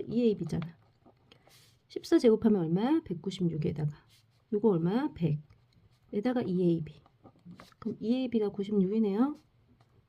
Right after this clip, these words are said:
따라서 우리가 구하려는 A는 뭐야? 사십팔. 넓이는 사십팔. 끝났죠?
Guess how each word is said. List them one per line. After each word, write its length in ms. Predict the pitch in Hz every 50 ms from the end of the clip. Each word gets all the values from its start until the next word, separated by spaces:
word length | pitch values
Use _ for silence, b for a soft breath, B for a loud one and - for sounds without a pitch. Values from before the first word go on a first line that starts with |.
| _ _
따라서 240 | - 220 226 -
우리가 220 | 202 175 196 196 202
구하려는 340 | 196 185 190 190 185 180 160
A는 260 | 156 170 175 175 165
뭐야? 340 | - 170 190 254 302 311 - -
사십팔. 1040 | - - - 202 190 - 277 302 - - - _ _ _ _ _ - - 214 190 175 - _ _ _ _
넓이는 580 | 196 175 180 175 180 202 240 294 320 349 339 - - -
사십팔. 560 | - - 226 214 - - - - 196 180 -
끝났죠? 500 | - 233 233 233 226 233 - 294 330 -